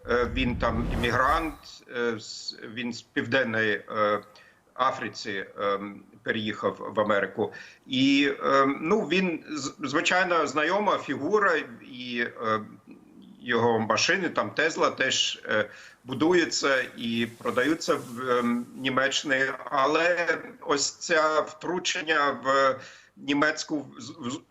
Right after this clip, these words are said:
внутрішню політику, це, ну, якби не, не комільфо і не, некрасиво виглядає. Тому я не думаю, що ось ці інтервенції, вони можуть мати,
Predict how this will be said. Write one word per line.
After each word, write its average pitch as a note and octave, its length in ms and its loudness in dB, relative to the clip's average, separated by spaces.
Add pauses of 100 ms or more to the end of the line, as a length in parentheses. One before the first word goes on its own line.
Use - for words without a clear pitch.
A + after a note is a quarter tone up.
(440)
внутрішню F3+ 460 4
політику, D#3 600 2
це, C#3+ 560 2 (240)
ну, C#3 300 4
якби C3 320 2
не, C3 380 4 (120)
не C3 140 -2
комільфо C#3+ 540 2
і C3 380 0
не, C3 240 2
некрасиво D#3 880 2
виглядає. C3+ 560 4
Тому C#3+ 280 0
я D3+ 120 4
не D3 120 -2
думаю, D3+ 360 0
що B2+ 340 2 (360)
ось A#2+ 240 -2
ці - 200 -2
інтервенції, C3+ 720 2
вони B2+ 360 2
можуть A#2+ 560 0
мати, A#2 640 2